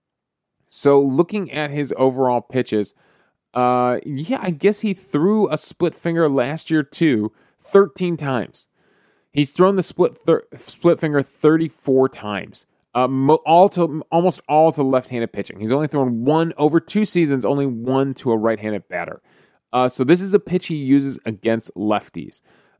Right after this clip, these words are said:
Uh, so yeah, it'll be interesting to see. It's definitely increased in usage from two point two percent of the time to six point seven percent of the time. So we'll see. Maybe by the end of the season, this gets up to ten percent of the time, and it's a really effective n-,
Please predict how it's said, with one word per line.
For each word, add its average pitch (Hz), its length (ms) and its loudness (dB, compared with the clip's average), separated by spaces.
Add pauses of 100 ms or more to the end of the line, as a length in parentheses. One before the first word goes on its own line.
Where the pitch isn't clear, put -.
(120)
Uh, 127 220 2
so 131 200 0
yeah, 240 340 0
it'll 131 100 0
be 151 120 2
interesting 202 420 -4
to 190 80 0
see. 185 260 -2
It's 113 160 -8
definitely 165 480 -2
increased 165 400 -4
in 147 100 -6
usage 139 420 -2
from 107 220 -6 (680)
two 190 180 2
point 156 380 -4
two 175 220 -4
percent 127 380 -4
of 117 60 -2
the 113 80 0
time 110 380 -4
to 123 120 -4
six - 380 -6
point 131 300 -6
seven 95 300 -6
percent 98 280 -8
of 98 60 -6
the 95 120 -14
time. 104 200 -8
So 170 140 -2
we'll 208 260 -4
see. 285 260 -4
Maybe 156 280 -2
by 175 140 -4
the 185 160 -6
end 175 140 -8
of 185 60 0
the 185 80 -2
season, 170 420 -4 (460)
this 147 180 2
gets 147 240 0
up 135 200 -2
to 131 100 -2
ten 131 300 -8
percent 107 380 -4
of 101 60 -4
the 104 80 0
time, 101 400 -6 (380)
and 123 120 -4
it's 123 200 -6
a 127 100 0
really 123 480 0
effective 120 560 -4
n-, 117 200 -6